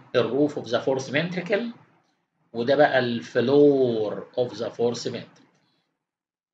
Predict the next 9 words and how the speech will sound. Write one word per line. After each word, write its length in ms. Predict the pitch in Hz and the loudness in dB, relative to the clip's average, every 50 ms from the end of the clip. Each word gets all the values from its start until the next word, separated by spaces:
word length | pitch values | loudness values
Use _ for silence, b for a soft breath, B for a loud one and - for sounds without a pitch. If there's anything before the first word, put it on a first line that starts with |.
| _ _ _ _ _ _ _ _ _ _ _ _ _ _ _ _ _ _ _ _ _ _ - | _ _ _ _ _ _ _ _ _ _ _ _ _ _ _ _ _ _ _ _ _ _ -8
اللي 180 | 110 107 117 | -2 0 2
هو 140 | 113 127 120 | 4 4 4
باين 280 | 110 117 120 131 135 127 | 4 2 2 0 0 -2
لك 180 | 120 110 - | -4 -4 -4
اهو 160 | 113 110 127 120 | -2 0 2 2
رومبويد 600 | 117 117 113 113 110 127 135 139 139 131 - - - | 2 0 -4 -2 0 0 2 2 0 -2 -4 -8 -6
ان 140 | 127 120 110 | -6 -6 -4
شيب 420 | - - - 135 127 110 90 - | -4 -2 0 0 0 0 -2 -6
بقى. 180 | - 110 98 | -8 -8 -8